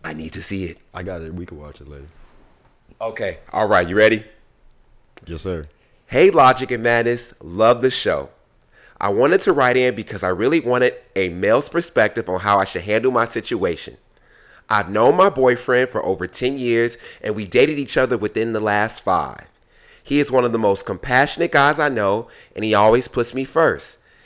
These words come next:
Speaker 1: He is basically my dream man. You would think everything is perfect, right?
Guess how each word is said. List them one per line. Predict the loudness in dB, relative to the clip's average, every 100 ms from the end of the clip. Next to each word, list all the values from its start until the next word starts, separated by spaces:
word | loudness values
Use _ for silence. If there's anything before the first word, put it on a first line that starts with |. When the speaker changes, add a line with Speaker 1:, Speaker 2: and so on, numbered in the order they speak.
| _
Speaker 1:
He | -2
is | -2 2
basically | 2 2 0 -4 0
my | 0 -2
dream | 0 0 2
man. | 0 -4 -10 _ _ _ _ _ -6
You | 2
would | 2 4
think | 4 6
everything | 2 2 -4 -4
is | -4
perfect, | 2 2 2 -8
right? | -2 2 0